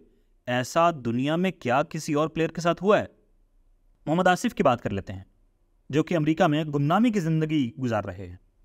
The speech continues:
छोटे मोटे लेवल के इवेंट्स खेलते हैं या कोचिंग करते नजर आते हैं। सलमान बट की बात कर लें, सलमान बट को इतने बरस तक माफी नहीं मिली, उसमें उनका अपना कसूर भी था, क्योंकि वो भी, अ, अपने आप को गलत नहीं कह रहे थे और, अ, उन्होंने कुछ नहीं गलत किया, इसका राग अलापते रहे।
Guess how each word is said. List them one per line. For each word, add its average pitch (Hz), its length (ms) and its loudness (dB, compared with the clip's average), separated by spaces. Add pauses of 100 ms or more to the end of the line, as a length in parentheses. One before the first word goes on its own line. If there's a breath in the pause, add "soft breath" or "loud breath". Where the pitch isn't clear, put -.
(960)
छोटे 202 240 0
मोटे 196 200 2
लेवल 165 280 2
के 170 120 -4
इवेंट्स 165 320 -4
खेलते 156 360 -4
हैं 196 280 -4 (200)
या 247 100 4
कोचिंग 240 380 0
करते 151 240 0
नजर 110 220 0
आते - 200 -6
हैं। 80 100 -20 (840)
सलमान 196 340 2
बट 240 140 2
की 240 80 -2
बात 170 200 4
कर 156 100 -2
लें, 135 160 -4 (840)
सलमान 240 360 4
बट 269 140 0
को 262 140 -2
इतने 254 220 0
बरस 233 320 0
तक 254 180 2
माफी 220 340 4
नहीं 185 120 2
मिली, 131 280 -4 (440)
उसमें 170 240 0
उनका 170 220 2
अपना 202 200 2
कसूर 160 300 -2
भी 147 80 -4
था, 110 140 -4 (240)
क्योंकि 254 200 2
वो 226 160 4
भी, 208 300 -2 (260)
अ, 127 120 -2 (840)
अपने 165 240 -2
आप 156 180 2
को 143 100 -2
गलत 170 240 2
नहीं 139 120 2
कह 123 120 2
रहे 117 140 0
थे 151 120 -4
और, 131 160 2
अ, - 680 4
उन्होंने 135 220 0
कुछ - 240 -6
नहीं 147 220 2
गलत 123 200 -2
किया, 123 260 0
इसका 131 220 -2
राग 156 180 4
अलापते 120 300 -2
रहे। 104 160 -4